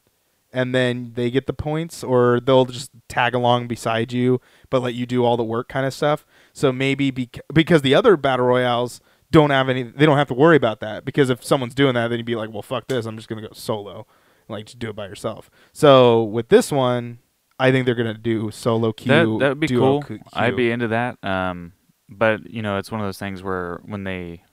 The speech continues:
Speaker 2: released it, they stated they, they kept it three-player squads because they want people to play together, and that's
Speaker 1: Oh,
Speaker 2: why
Speaker 1: yeah,
Speaker 2: you
Speaker 1: no,
Speaker 2: have,
Speaker 1: I get
Speaker 2: like,
Speaker 1: that.
Speaker 2: complementing abilities and
Speaker 1: Mm.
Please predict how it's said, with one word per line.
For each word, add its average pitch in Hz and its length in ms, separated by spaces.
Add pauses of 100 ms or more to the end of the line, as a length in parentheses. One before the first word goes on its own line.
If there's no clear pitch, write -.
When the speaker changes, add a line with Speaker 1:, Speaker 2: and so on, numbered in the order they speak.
Speaker 2:
released 98 440
it, - 220
they 87 400 (420)
stated 92 480
they, 90 320
they 92 140
kept - 260
it 92 100 (1200)
three-player 107 400
squads 92 420
because 87 320
they 90 140
want 87 200
people 87 200
to 82 60
play 85 260
together, 82 480
and 80 120
that's 87 220
Speaker 1:
Oh, 240 60
Speaker 2:
why 254 80
Speaker 1:
yeah, 269 100
Speaker 2:
you 185 60
Speaker 1:
no, 196 80
Speaker 2:
have, 185 100
Speaker 1:
I 190 80
get 180 120
Speaker 2:
like, - 80
Speaker 1:
that. 110 200 (240)
Speaker 2:
complementing 107 680
abilities 90 600
and 85 180 (140)
Speaker 1:
Mm. 117 180